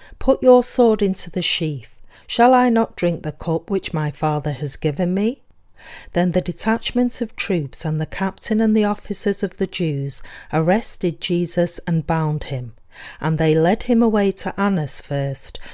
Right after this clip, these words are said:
for he was the father-in-law of Caiaphas, who was high priest that year. Now it was Caiaphas who advised the Jews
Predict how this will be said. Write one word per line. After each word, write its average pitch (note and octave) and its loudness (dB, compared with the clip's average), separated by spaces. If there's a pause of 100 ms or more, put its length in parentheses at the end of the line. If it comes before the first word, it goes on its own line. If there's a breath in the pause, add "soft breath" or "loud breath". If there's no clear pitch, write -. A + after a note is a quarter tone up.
for D#3+ 4
he F#3 0
was A3 2
the F#3+ -4
father-in-law D#3+ 0
of D3 -4
Caiaphas, D#3+ -2 (300 loud breath)
who E3+ 2
was D#3+ 0
high F#3 0
priest - -4
that D3 -2
year. C3 -4 (560 loud breath)
Now F3 4
it - -2
was E3+ -2
Caiaphas E3 0
who D#3+ -2
advised E3 -2
the G#3+ -2
Jews C#3 -4